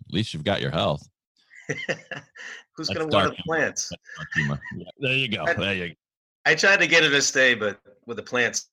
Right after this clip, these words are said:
Speaker 2: story, but she wouldn't go.
Speaker 1: And all the plants
Speaker 2: Um,
Speaker 1: died.
Speaker 2: my youngest daughter, Nina, is a, is a professional child actress for years. Um,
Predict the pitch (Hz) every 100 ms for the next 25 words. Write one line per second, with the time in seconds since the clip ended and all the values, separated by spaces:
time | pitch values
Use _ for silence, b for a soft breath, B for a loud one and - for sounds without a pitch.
0 | _ _ - - - 101 95 87 85 85
1 | - 92 87 85 87 - 78 80 80 -
2 | 117 113 104 65 65 B B _ _ _
3 | _ _ 131 135 165 180 - 165 143 131
4 | 160 135 104 - 107 107 - - 107 123
5 | 120 120 95 - - 139 139 98 90 85
6 | - - - - - _ - 104 101 135
7 | 135 98 90 90 - - _ _ - 104
8 | 95 92 90 85